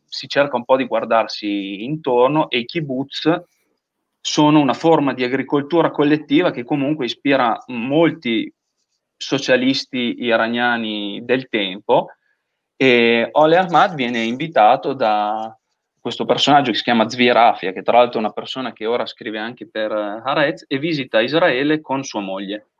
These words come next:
Lui si trovava, fa prima un viaggio in Olanda, eh, Olanda ed Inghilterra, e poi da lì, eh, arriva in Israele,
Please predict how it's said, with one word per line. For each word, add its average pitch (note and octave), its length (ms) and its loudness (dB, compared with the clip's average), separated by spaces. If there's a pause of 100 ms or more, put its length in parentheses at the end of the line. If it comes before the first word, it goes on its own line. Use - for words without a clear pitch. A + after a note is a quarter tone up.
(180)
Lui D3+ 140 2
si C3 120 -4
trovava, A#2+ 600 2
fa A2+ 140 2
prima G3 260 0
un D3+ 60 0
viaggio B2 340 0
in A#2+ 80 -6
Olanda, A#2+ 640 -2 (560)
eh, A2+ 220 4
Olanda B2+ 460 4
ed A2 120 -2
Inghilterra, C3+ 680 0
e E3 80 -4
poi C#3 160 -6
da F3 100 2
lì, D#3 320 0 (140)
eh, A#2 400 -6
arriva C3 460 -4
in A#2+ 100 -6
Israele, C3 800 -2